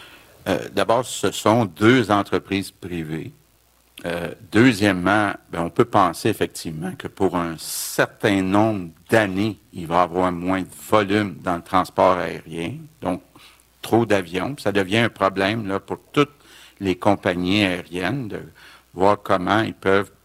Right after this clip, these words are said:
au moins temporairement se débarrasser des avions et des loyers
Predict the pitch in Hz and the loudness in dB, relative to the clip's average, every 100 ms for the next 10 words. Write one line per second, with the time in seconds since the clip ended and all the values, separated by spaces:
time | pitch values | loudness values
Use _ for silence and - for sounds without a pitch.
0 | _ 117 113 107 120 117 98 - 95 92 | _ 0 2 2 0 0 -2 0 0 0
1 | 90 92 104 - - 95 95 92 95 - | -2 -2 -2 -2 -4 0 0 -2 -6 -8
2 | 101 95 82 90 85 101 98 92 90 90 | -6 -6 -4 -4 -2 -4 -4 -8 -8 -2
3 | 95 95 87 101 113 | 0 0 0 -4 -4